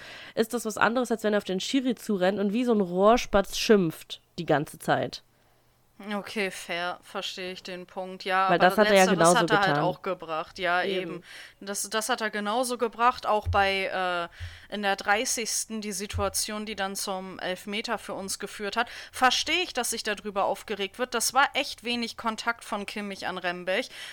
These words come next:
Speaker 2: und man kann im Nachhinein drüber diskutieren, dass er das dankend angenommen hat, dass er sich da hat noch mehr fallen lassen.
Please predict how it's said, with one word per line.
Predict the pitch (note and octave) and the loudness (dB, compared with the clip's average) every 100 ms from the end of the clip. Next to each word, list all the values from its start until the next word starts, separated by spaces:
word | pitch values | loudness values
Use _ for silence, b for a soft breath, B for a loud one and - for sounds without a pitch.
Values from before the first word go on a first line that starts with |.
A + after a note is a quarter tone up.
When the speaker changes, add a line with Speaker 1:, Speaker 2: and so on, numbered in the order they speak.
| B | B
Speaker 2:
und | A3+ A3+ G#3 - | -2 -2 -4 -8
man | A#3 A3+ A#3 | 0 2 4
kann | F4+ F#4+ | 2 2
im | C4 | 2
Nachhinein | A#3+ A#3+ B3+ A3 | 0 0 -2 -4
drüber | G3+ G#3+ G#3+ | -4 -4 -4
diskutieren, | G#3 - G#3+ - B3+ A#3+ | -2 -4 -4 -4 -2 -2
dass | A3+ G#3+ | -2 -2
er | G3 | -2
das | G3+ - | -2 0
dankend | F#3 F#3 F#3 | -2 -2 -2
angenommen | - G#3+ G#3+ G3+ G3+ G3+ | -2 0 -2 0 0 2
hat, | G3+ G3+ | 0 0
dass | F#3+ | -2
er | F#3 | -4
sich | F3+ - | -6 -2
da | F3+ | -2
hat | F#3 - | -2 -4
noch | G3+ G3+ | -6 -4
mehr | F#3+ F3+ | -4 -2
fallen | - A#3+ B3 A#3 | 0 2 0 0
lassen. | A3+ A3 A3+ | 0 0 -4